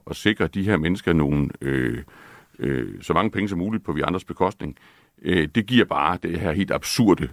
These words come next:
øh, konstellation af interesser. Det er den ene faktor. Den anden faktor, det bliver en lille smule teknisk, men det er til gengæld folkeoplysning,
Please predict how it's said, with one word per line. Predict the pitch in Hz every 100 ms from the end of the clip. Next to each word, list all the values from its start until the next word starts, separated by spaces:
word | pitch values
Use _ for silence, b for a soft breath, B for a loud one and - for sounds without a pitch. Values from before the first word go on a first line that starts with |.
| -
øh, | 80
konstellation | 71 80 73 - 67 82
af |
interesser. | 67 - 67 78 82
Det | 135
er |
den | 135
ene | 123 131
faktor. | 139 92 - - b b b b
Den | 98
anden | 135
faktor, | 143 113 -
det | 117
bliver | 117
en | 117
lille | 110
smule | - 113
teknisk, | - 143 - -
men | 80
det | 90
er |
til | 87
gengæld | 87 104 95
folkeoplysning, | 87 107 104 85 73 71